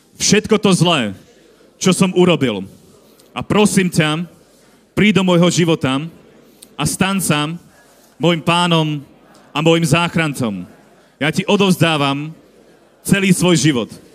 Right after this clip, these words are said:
Odovzdávam ti každú jednu oblasť môjho života. Prosím ťa, prevezmi vládu nad môjim životom. Ďakujem ti, že teraz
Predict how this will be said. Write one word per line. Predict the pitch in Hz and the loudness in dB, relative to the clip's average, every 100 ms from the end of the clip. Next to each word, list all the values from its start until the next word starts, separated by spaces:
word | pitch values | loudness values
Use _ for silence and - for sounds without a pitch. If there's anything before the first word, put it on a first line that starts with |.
| - - _ _ _ - | -20 -20 _ _ _ -2
Odovzdávam | 202 190 175 175 165 156 | 0 2 2 0 0 -2
ti | 139 143 165 185 - - - - _ | -2 -2 -2 -6 -18 -20 -20 -20 _
každú | - 196 190 180 | -4 -2 0 2
jednu | 190 180 196 | 2 0 0
oblasť | 202 160 120 - - - - _ _ _ _ 139 | -2 0 -2 -6 -12 -16 -20 _ _ _ _ -2
môjho | 180 170 | 2 2
života. | 151 180 165 143 107 90 - _ _ _ _ - | 2 0 0 -2 -6 -10 -18 _ _ _ _ -2
Prosím | 180 196 185 170 | 2 4 2 0
ťa, | 180 170 185 - _ - _ _ _ - | 0 0 -2 -8 _ -20 _ _ _ -4
prevezmi | 185 185 185 160 160 160 - _ - - - | -2 2 2 2 0 -2 -8 _ -20 -20 -20
vládu | 110 143 180 180 156 156 156 - - - - 131 | -4 0 2 2 2 0 0 -8 -20 -20 -14 -6
nad | 139 | -4
môjim | 147 170 175 | 0 0 0
životom. | 139 151 139 123 101 95 - _ _ _ _ | 0 0 0 -4 -8 -12 -16 _ _ _ _
Ďakujem | 120 185 185 180 180 175 | -6 -4 0 2 2 0
ti, | 170 185 196 - _ _ _ _ _ _ _ - | 0 0 -4 -12 _ _ _ _ _ _ _ -10
že | 127 | -6
teraz | 151 - 202 165 156 180 - | -4 0 0 0 -2 -4 -6